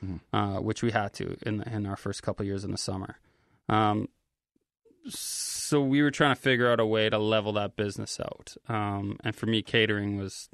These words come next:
Speaker 2: was the way because summer catering is usually busy.
Speaker 1: Right.
Speaker 2: Um, and in doing so, um, we managed to keep quite a few more staff than, than we normally would be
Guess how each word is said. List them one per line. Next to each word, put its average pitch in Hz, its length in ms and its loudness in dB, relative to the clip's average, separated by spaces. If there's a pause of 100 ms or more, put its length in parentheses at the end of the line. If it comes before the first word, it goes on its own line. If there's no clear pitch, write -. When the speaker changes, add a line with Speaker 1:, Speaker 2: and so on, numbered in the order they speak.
(160)
Speaker 2:
was 101 240 -6
the 104 120 -4
way 107 280 0
because 104 500 -6 (240)
summer 107 440 -4
catering 101 380 -4
is 104 100 -8
usually 110 260 -6
busy. - 400 -8 (160)
Speaker 1:
Right. 80 180 -4 (220)
Speaker 2:
Um, 107 460 2 (1700)
and 135 180 4
in 120 140 4
doing 143 380 4
so, 110 600 2 (440)
um, 110 480 4
we 123 200 0
managed 117 320 2
to - 60 -12
keep - 320 -2 (280)
quite 123 300 2
a 120 40 -2
few 123 180 0
more 110 220 2
staff 101 440 -6
than, 107 240 -4
than 107 220 -2
we 107 80 2
normally 123 360 4
would 101 240 -4
be - 200 -10